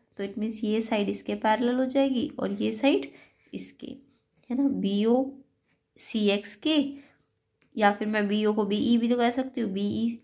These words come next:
भी सीएक्स के पैरेलल हो जाएगी। सेम ऐसी सीओ बीएक्स के, या फिर सीओ को हम सीई, सीएफ़ भी तो लिख सकते हैं, है ना। अब अगर मैं ये वाला,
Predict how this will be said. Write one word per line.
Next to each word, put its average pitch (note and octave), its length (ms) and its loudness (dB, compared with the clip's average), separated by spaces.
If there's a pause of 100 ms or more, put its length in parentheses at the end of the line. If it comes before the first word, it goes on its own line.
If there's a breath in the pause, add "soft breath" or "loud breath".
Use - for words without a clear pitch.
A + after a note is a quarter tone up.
(140)
भी A3 140 -6
सीएक्स F#3 400 -2
के F#3 100 -6
पैरेलल F3 320 -2
हो F3 60 -2
जाएगी। E3+ 340 -4 (400 loud breath)
सेम A#3 200 2
ऐसी B3+ 380 0 (1000)
सीओ A3+ 560 2 (580)
बीएक्स A3 500 2
के, D4 200 2 (960)
या F#3+ 160 2
फिर A3 160 -2
सीओ G#3+ 340 0
को G#3 100 0
हम A#3 120 4 (120)
सीई, - 600 -2
सीएफ़ G#3+ 360 0
भी G#3+ 160 -2
तो A3+ 100 2
लिख A#3 160 0
सकते - 340 -10
हैं, - 300 -4 (720 soft breath)
है - 120 -4
ना। C4+ 160 -2 (1080 loud breath)
अब G3+ 260 2
अगर G#3+ 240 -2
मैं A3 160 0
ये G#3+ 220 2
वाला, G#3+ 240 4